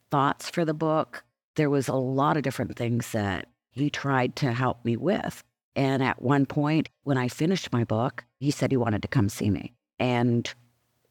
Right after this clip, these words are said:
when he went to come see me, apparently he got covid, so he couldn't come, and said, "Well, I'm gonna have to reschedule."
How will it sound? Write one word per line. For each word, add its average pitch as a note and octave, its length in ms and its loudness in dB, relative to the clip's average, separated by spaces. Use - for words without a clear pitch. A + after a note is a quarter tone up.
when A#2+ 480 2
he A#2 180 0
went A2+ 280 0
to - 60 -4
come G#2+ 240 0
see G#3 280 0
me, D3+ 180 4
apparently B2+ 540 -2
he B2 100 -4
got G2+ 300 -4
covid, F#3 440 -2
so A#2 200 -4
he E2+ 80 0
couldn't A2 400 -4
come, D#3+ 420 0
and A#2 600 0
said, A#2+ 240 -4
"Well, A#2 120 0
I'm A2+ 120 2
gonna A2 140 0
have A2+ 260 -2
to A2 120 -2
reschedule." D3 1000 -4